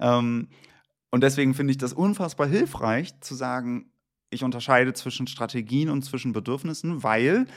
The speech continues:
das eine ist so ein bisschen dieses, ich werde mir mehr, also ich werde mir gewahr, ich spüre, ne? Du hast, ich muss noch einen Punkt machen. Ähm, du hast ja vorhin gesagt, ähm, wir denken so selten über unsere Bedürfnisse nach und später habe ich dann auch gehört, ja, wir,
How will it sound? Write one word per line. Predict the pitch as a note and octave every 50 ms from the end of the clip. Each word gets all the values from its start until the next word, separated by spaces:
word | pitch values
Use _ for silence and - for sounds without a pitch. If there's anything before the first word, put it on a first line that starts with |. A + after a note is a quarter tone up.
| - - - _ _
das | C3 A#2+
eine | - - C3 C#3+ D3 C#3+ C#3+ C#3 C3 - - - - -
ist | - C3+ C3 -
so | - C3
ein | B2 A#2+
bisschen | C3 C3 C3+ - C3 B2
dieses, | A#2 A#2+ A2+ A2+ A#2 G#2+
ich | - A#2 G#2 A2
werde | A2+ A#2 A#2 A#2+ A#2+ A2+
mir | A2+ A2+ A2+ A2+
mehr, | A2 A2 A2 A2+ A2+ A2+ A2 A2 G#2+ - -
also | - A2 G2+ A2+
ich | G#2
werde | A2 A2+ G#2+ G#2+
mir | G#2+ G#2+ G#2+
gewahr, | G2 G#2 G2 F#2 G#2 G2+ G2 G#2 A#2 C#3 D#3 F#3+ G#3 -
ich | - B2+ A#2 - - - - _ _
spüre, | _ - - - _ - E3 F#3+ A3 A3 G3+ A3+ B3+ D#4 G4 G4 _ _ _ _
ne? | C3+ D#3+ F3+ - - - _ _ _ _ _ _
Du | - C#3
hast, | D3 C#3 - - - _ _ _ _
ich | - A2 A2+
muss | C3 B2+
noch | C#3+ D3 C3
einen | A#2+ A2
Punkt | - G#2+ G2+ G2+
machen. | G#2+ G#2 G#2+ C#3 C3+ - - - - -
Ähm, | A#2 A#2 A2+
du | A#2
hast | B2 B2+
ja | - C3+
vorhin | C3+ C3+ C3
gesagt, | C3 B2+ C3 C3 C3 - - - - _ -
ähm, | - B2 B2 A#2+ A#2+ A#2+ _ _
wir | _ B2 A2
denken | - B2+ C#3+ E3+ D#3+ D#3+ D#3+ C#3+
so | B2+ C3
selten | A#2 A#2+ C3 C3+ C#3 C#3 D3+ C3+
über | B2+ B2 B2+ G#2+
unsere | B2 C3+ A#2+ B2+ B2
Bedürfnisse | A#2 A#2+ - B2+ B2+ B2+ - C3 A#2 - -
nach | A2+ A2 D3 E3 D3+ D#3+ E3+ -
und | - A#2+ A#2+ A2+ - _ _ _ _ _ - - -
später | G2+ - - C3+ C3 C#3+
habe | C3 B2
ich | B2+
dann | C3+ C3+ A#2+
auch | A2 B2 B2
gehört, | - B2+ A#2+ B2 B2 -
ja, | - G#2+
wir, | G#2+ A2+